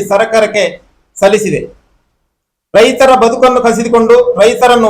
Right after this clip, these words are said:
ಒಕ್ಕಲೆಬ್ಬಿಸುವ ಪ್ರಯತ್ನದಲ್ಲಿರುವಂತಹ ಈ ಇಲಾಖೆಯ ಕ್ರಮಗಳನ್ನು ನಾವೆಲ್ಲ ವಿದ್ಯಾವಂತ ಕೃಷಿಕರು ನವೆಂಬರ್ ಹದಿನೆಂಟನೇ ತಾರೀಕಿಗೆ ಹೋರಾಟದಲ್ಲಿ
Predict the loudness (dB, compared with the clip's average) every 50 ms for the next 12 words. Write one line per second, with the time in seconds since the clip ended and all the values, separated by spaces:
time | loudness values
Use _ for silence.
0 | 0 0 -2 0 0 2 2 2 0 -2 -2 0 0 2 2 2 0 -4 -10 -6
1 | -2 0 2 2 0 -2 -4 -4 -2 -2 2 2 4 4 4 2 0 0 2 2
2 | 2 2 -2 -4 -14 -18 _ _ -8 -6 -6 -2 0 2 2 2 2 4 4 4
3 | 4 4 2 2 0 -6 -14 _ _ -2 0 0 2 2 2 2 2 2 2 0
4 | -2 -4 -8 -16 _ _ _ _ _ _ _ _ _ _ _ _ _ _ _ _
5 | _ _ -2 0 2 2 2 2 2 2 2 2 0 -2 -4 -4 -4 0 2 2
6 | 4 4 2 2 2 2 2 2 0 -4 -6 -6 -4 -4 -4 0 2 2 4 4
7 | 2 2 -2 -8 -10 _ _ _ _ _ _ _ _ _ _ _ _ _ _ _
8 | _ _ -6 -2 0 0 0 2 2 2 2 2 2 2 2 2 2 2 0 0
9 | 0 2 2 2 2 2 0 0 2 2 0 0 -4 -10 -16 _ _ _ _ 0
10 | 2 4 4 4 4 2 2 2 0 2 0 0